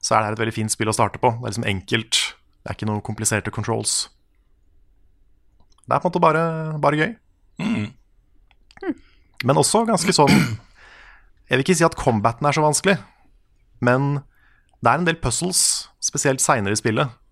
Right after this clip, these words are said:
Speaker 1: eh, på litt sånn late game dungeons og sånn, som er litt tricky. Jeg var litt sånn semi-stuck et par, par ganger.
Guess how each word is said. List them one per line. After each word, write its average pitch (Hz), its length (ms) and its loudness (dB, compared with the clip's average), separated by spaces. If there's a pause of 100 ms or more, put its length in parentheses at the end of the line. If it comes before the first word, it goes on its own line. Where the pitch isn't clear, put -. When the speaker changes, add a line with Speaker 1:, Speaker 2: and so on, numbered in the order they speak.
(340)
Speaker 1:
eh, 123 320 0
på 117 340 -2
litt 117 100 -2
sånn 117 120 0
late 104 200 2
game 113 200 0
dungeons 110 380 0
og 117 80 -6
sånn, 165 160 0 (920)
som 127 280 0
er 110 240 4 (920)
litt 160 220 -2
tricky. 170 300 0 (1500)
Jeg 117 80 -2
var 170 180 4
litt 220 120 -6
sånn 180 200 0
semi-stuck 151 500 0
et 165 100 -6
par, 160 320 2
par 160 160 2
ganger. 160 240 -2